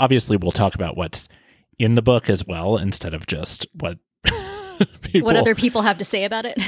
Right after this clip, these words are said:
Speaker 2: <laughs>
Speaker 1: what other people have to say about it. But the thing I, I thought was not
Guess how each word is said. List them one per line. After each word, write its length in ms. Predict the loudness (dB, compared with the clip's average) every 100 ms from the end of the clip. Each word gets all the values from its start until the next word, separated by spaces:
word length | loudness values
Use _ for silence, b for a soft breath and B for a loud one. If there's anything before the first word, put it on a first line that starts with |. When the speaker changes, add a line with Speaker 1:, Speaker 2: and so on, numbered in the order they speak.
| -8
Speaker 2:
<laughs> 160 | -10 2
Speaker 1:
what 120 | 4
other 180 | 6 4
people 240 | 4 4
have 100 | 4 4
to 80 |
say 140 | 2 4
about 200 | 4 2
it. 160 | 0 2
But 180 | 0 0
the 180 | -2 0
thing 240 | 0 2
I, 200 | 0 -2 -2
I 160 | -2 -2
thought 300 | 2 2 2
was 200 | -2 -4
not 380 | -8 -8 -8